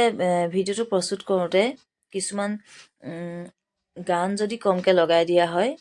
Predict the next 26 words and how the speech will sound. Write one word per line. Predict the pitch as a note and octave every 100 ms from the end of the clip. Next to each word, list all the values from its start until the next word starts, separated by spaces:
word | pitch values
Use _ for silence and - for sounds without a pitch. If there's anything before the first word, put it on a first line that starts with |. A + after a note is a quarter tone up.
| _ _ _
ভাল | F3
লাগে, | F3 E3+ D#3
নহয়নে? | D#3 D#3+ E3 B3 - _ _ _ -
কাৰণ | E3+ F3+
ইমানকে | F3+ F3 F3 F#3+
কৈ | F3 E3+
থাকিব | - -
লগা | E3+ E3+ F3
একো | E3 F3+
নাথাকে | F#3 F3+ F3+
পিঠাকেইটা | F3 F3 E3 D#3+ E3
বনাই | D#3+ D#3 D#3
থাকোঁতেও। | D#3 - D#3+ A3+ - _ _ - _ -
আৰু | D3+ D#3+ D#3+ D#3+ D#3+ D#3+ - _ _ _
যিকোনো | F3 G3 A#3 A#3+
গান | A3+ A3+ A3+
দিব | A3
নোৱাৰি, | A3 G#3+ G#3+
কপিৰাইট | G3+ E3 E3+ E3+ E3+
লাগে, | E3+ E3+
আপোনালোকে | D#3+ D#3+ D#3 E3
সেইটোও | E3+ D#3 D#3+
জানে। | D#3+ D#3 E3 - - _
কিন্তু | F#3 G3+
যিটো | F#3+ G3+ B3+
কপিৰাইট | G3+ F3+ F#3+ G3+